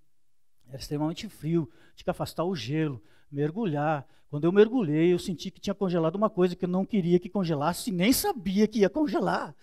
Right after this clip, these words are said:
E quando congela, quebra, então movimentos lentos pra sair da água. "Sai, Jair, sai, Jair." Mas, enfim, nessa foto tem uma coisa bem interessante, que é uma foto de mil novecentos e oitenta e seis.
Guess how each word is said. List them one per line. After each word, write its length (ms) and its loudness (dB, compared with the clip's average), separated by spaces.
E 100 -4
quando 240 -2
congela, 460 -2
quebra, 640 0
então 420 -4
movimentos 680 -6
lentos 520 0
pra 120 -10
sair 280 -2
da 100 -2
água. 360 0
"Sai, 360 -2
Jair, 300 -4
sai, 240 -2
Jair." 200 -6
Mas, 140 -4
enfim, 380 0
nessa 340 0
foto 380 0
tem 100 -2
uma 100 0
coisa 200 0
bem 100 -2
interessante, 420 -4
que 60 -8
é 40 -2
uma 60 -4
foto 180 -4
de 80 -6
mil 80 -4
novecentos 280 -4
e 40 -4
oitenta 240 -6
e 60 -4
seis. 420 -6